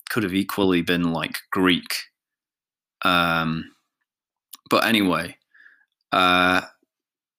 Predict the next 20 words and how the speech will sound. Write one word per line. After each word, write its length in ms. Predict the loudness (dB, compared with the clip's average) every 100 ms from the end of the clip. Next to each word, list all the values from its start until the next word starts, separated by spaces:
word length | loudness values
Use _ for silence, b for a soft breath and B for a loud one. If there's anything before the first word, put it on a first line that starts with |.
| _ _ _ -2
like, 320 | 0 0 -4 -14 _ 0
I 100 | 2
just 260 | 2 2
loved 380 | 4 2 2 0
it. 160 | -2 -4 _ -4
I 40 |
just 200 | 0 2
had 100 | 0
a 80 | -2
great 440 | 2 2 2 -2
time, 580 | -2 0 0 -2 -4 -6
and 120 | -2 0
I 100 | 0
was 400 | 0 2 2 0
just 380 | -2 -2 -4 _ _ _ _ b b b -4
on 140 | 0
this 280 | 2 2 2
huge 260 | 0 0 0
high. 580 | 2 4 4 2 -4 _ b b b b _
Um, 680 | -8 -6 -6 -6 -8 -12 -16